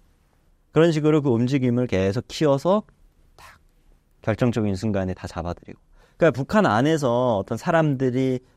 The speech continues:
모여서 목소리를 내고, 이게 사회적인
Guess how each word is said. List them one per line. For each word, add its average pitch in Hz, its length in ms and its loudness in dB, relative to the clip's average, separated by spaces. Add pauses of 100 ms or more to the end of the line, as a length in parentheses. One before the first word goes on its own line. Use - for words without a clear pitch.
모여서 127 500 2
목소리를 120 600 -2
내고, 101 460 0
이게 131 680 0 (300)
사회적인 180 1300 -2